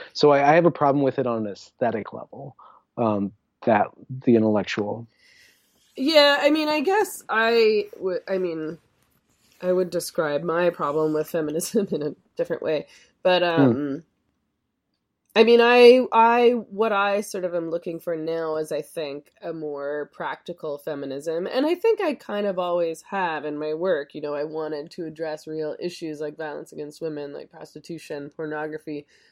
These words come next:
Speaker 2: more,
Speaker 1: Yeah.
Speaker 2: uh, kind of concrete stuff, um,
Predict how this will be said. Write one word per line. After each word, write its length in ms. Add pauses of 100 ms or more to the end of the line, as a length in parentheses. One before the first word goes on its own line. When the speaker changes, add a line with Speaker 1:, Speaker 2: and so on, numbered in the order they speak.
(180)
Speaker 2:
more, 400 (220)
Speaker 1:
Yeah. 60
Speaker 2:
uh, 200
kind 260
of 280
concrete 720
stuff, 640 (680)
um, 760